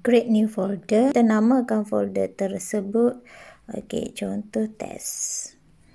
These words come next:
Okey, then kita masukkan grup-grup yang berkenaan. Okey,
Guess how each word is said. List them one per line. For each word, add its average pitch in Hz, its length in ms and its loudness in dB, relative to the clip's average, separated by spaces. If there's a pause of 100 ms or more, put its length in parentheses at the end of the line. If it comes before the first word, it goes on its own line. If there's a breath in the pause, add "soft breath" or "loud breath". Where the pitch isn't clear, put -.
(500 soft breath)
Okey, 208 380 -8
then 254 320 0
kita 214 240 -8
masukkan 202 1200 -4
grup-grup 214 680 -6
yang 180 260 -8
berkenaan. 208 880 -6 (480 loud breath)
Okey, 180 320 -16